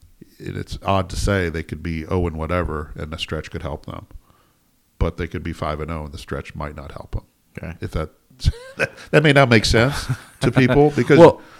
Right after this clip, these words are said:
Speaker 2: one thing I would say that's maybe a positive through these first six games, and they haven't been tested again in a,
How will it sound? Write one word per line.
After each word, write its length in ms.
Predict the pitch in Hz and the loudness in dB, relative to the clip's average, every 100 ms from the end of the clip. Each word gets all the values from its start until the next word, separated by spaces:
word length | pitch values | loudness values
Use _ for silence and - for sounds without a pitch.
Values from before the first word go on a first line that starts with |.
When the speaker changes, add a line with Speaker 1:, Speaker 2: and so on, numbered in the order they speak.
| - | -2
Speaker 2:
one 180 | 139 208 | 4 6
thing 120 | 175 | 8
I 80 | 147 | 8
would 180 | 143 - | 8 6
say 260 | 123 110 | 6 6
that's 240 | 98 101 - | 4 -2 0
maybe 240 | 113 113 | 2 4
a 40 | |
positive 680 | 95 117 110 101 98 85 - _ | 6 6 6 2 -2 -2 -10 _
through 200 | - 110 | -2 -2
these 160 | 95 | -2
first 300 | - 135 - | -2 -2 -2
six 240 | - 117 - | -2 -4 -2
games, 420 | 104 107 87 - | 0 2 0 0
and 100 | 104 | 2
they 60 | |
haven't 320 | 90 117 139 117 | 4 4 4 2
been 160 | 107 | 0
tested 400 | 95 101 - 101 | 2 0 2 -2
again 360 | 90 92 78 67 | 0 -2 -2 -4
in 120 | 87 | -4
a, 140 | 85 | -4